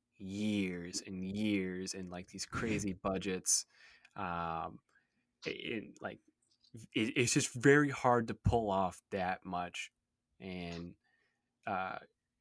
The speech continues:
keep the audience's attention span. And, you know, if you set up something in the first thirty minutes and pay it off in the last thirty minutes, someone might have totally forgotten about it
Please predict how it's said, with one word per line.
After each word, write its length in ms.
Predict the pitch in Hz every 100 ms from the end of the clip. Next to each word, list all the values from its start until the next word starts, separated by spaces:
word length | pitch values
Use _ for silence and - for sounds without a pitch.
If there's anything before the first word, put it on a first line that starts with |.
| _ -
keep 280 | - 131 123 -
the 60 | 117
audience's 580 | 95 95 95 95 - 101
attention 500 | 87 - 92 - 90
span. 440 | - 85 78 87 110
And, 260 | 101 98 -
you 140 | 110
know, 180 | 90 82 - _ - - -
if 120 | 104
you 80 | 104
set 240 | - 131
up 120 | 131
something 520 | - 131 127 151 147 -
in 80 | 117
the 80 | 104
first 280 | - 107 -
thirty 200 | 113 104
minutes 280 | 101 110 107
and 140 | 98
pay 160 | 101 98
it 60 |
off 300 | 95 98 110
in 160 | - 113
the 100 | 90
last 300 | 87 92 -
thirty 140 | 156
minutes, 380 | 147 160 165 - - - - _
someone 300 | - 127 104
might 100 | 101
have 120 | 95
totally 200 | - 107
forgotten 360 | 87 90 87 87
about 240 | 85 80
it 120 | 80